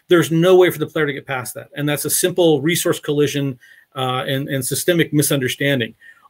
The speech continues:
Or if, uh, you can expand that out and say, you've taught the player by the last three monsters that they've fought how to fight them. That you've, you, you know, you could say this is a color-based combat system. You have to go red, then green, then blue. And with the next one,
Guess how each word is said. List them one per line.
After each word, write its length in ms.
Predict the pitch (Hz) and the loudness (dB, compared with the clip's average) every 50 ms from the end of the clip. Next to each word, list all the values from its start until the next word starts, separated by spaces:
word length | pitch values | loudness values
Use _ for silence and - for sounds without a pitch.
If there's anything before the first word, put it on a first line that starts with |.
| _ | _
Or 440 | - 202 208 202 196 185 170 165 - - | 4 6 8 8 8 8 6 4 2 0
if, 300 | - 165 156 160 - - - | 0 0 0 0 -4 -10 -6
uh, 240 | 160 151 147 143 139 | -2 0 0 0 0
you 140 | 151 151 135 | -2 -6 -6
can 200 | 139 143 - - | -6 -8 -8 -8
expand 300 | - - - 165 160 147 | -12 -6 -4 -2 -2 0
that 80 | 147 | 0
out 140 | 151 156 160 | 0 -2 -2
and 100 | 156 139 | -4 -8
say, 340 | - - 156 143 143 139 139 _ - - _ | -2 0 2 2 2 0 -4 _ -20 -20 _
you've 340 | _ 151 170 214 226 214 - | _ -4 -2 -2 -2 -2 -4
taught 260 | - - 214 226 220 | -8 -4 -4 -4 -2
the 100 | - 190 | -2 -4
player 340 | - - 165 151 143 139 139 | -4 -2 -2 -2 0 -2 -2
by 160 | 135 - 143 | -4 -4 -6
the 120 | 139 139 139 | -6 -4 -4
last 460 | 131 143 147 160 160 147 147 - - | -2 0 0 0 0 0 -2 -4 -2
three 140 | - 165 160 | -2 -2 -2
monsters 440 | 156 147 147 156 151 151 - 139 - | 0 0 0 -2 -2 -4 -6 -6 -6
that 120 | 147 127 | -6 -4
they've 180 | - 135 127 123 | -2 -2 -2 -2
fought 380 | - - 170 170 156 135 - - _ _ _ _ _ _ _ _ | -2 -4 0 0 0 0 -2 -8 _ _ _ _ _ _ _ _
how 160 | _ - 156 | _ -2 0
to 60 | 151 | 0
fight 260 | 151 - 233 247 220 - | 2 2 0 0 0 -2
them. 140 | 127 117 117 _ | -6 -8 -4 _
That 80 | 135 | -6
you've, 260 | 135 135 139 127 - - - | -4 -4 -6 -8 -10 -12 -10
you, 280 | 151 139 135 131 131 - | -8 -6 -4 -4 -6 -6
you 100 | - 127 | -6 -4
know, 60 | 127 123 | -2 -2
you 160 | 123 127 127 | -2 -4 -4
could 140 | - 135 123 | -6 -8 -6
say 200 | - - 143 135 | -2 0 0 0
this 180 | 127 139 123 | 0 -2 -2
is 60 | 131 | 0
a 60 | 135 123 | -2 -2
color-based 720 | 120 - 202 220 214 202 - 180 175 170 160 - - - _ _ _ _ _ | -2 0 0 2 2 2 2 2 0 0 0 -2 -10 -16 _ _ _ _ _
combat 300 | - - 180 175 170 160 | -4 -2 0 0 0 0
system. 320 | - 185 170 175 - 156 147 | 0 0 -2 -2 -2 -4 -2
You 100 | 143 143 | 0 0
have 100 | 151 143 | -2 -2
to 80 | - 143 | -2 0
go 120 | 147 143 | 2 2
red, 360 | 139 139 160 190 208 190 160 151 | 2 2 2 2 2 2 0 0
then 160 | 165 151 151 | -2 -2 0
green, 400 | 151 160 165 165 165 165 165 156 | 0 0 0 0 0 0 0 0
then 140 | 151 143 131 | 0 0 -2
blue. 420 | 127 135 147 143 123 107 101 - _ - - - - - _ _ | -2 0 2 2 2 0 -2 -10 _ -20 -20 -20 -20 -20 _ _
And 80 | 156 151 | -2 -2
with 120 | 143 135 | 0 0
the 80 | 151 151 | 0 0
next 300 | 180 240 240 220 - - | 0 0 -2 -2 -2 -2
one, 260 | 165 151 147 143 | 0 0 0 0